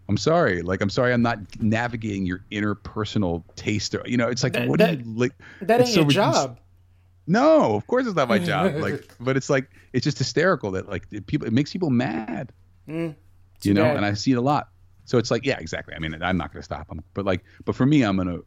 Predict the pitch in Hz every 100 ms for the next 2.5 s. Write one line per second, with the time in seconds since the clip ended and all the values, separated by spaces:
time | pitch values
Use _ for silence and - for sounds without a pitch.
0 | _ 95 98 95 95 87 101 98 107 110
1 | 104 92 95 92 - 85 85 87 95 90
2 | 85 - _ -